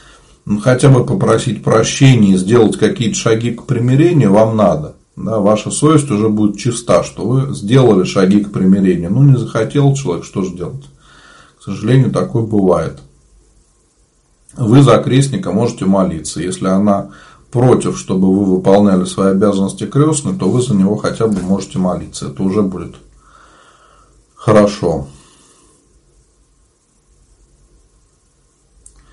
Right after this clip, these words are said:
Когда начинаю молиться, хочется плакать. Это не грех? Нет, никакого греха нет, но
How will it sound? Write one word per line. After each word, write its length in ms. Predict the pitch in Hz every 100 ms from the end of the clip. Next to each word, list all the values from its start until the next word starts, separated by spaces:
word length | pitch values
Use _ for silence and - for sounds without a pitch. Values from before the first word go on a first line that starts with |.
| _ _ _ _ _ _
Когда 340 | 92 107 143
начинаю 540 | 143 - 123 131 143
молиться, 480 | 131 117 113 139 -
хочется 500 | 107 117 123 - -
плакать. 560 | 95 98 90 - 85 -
Это 220 | 92 101
не 160 | 104 107
грех? 400 | 123 143 139 127
Нет, 220 | 139 135
никакого 600 | 104 117 120 151 143 139
греха 320 | 135 - 143
нет, 380 | 151 185 190 -
но 580 | 120 127 131 127 104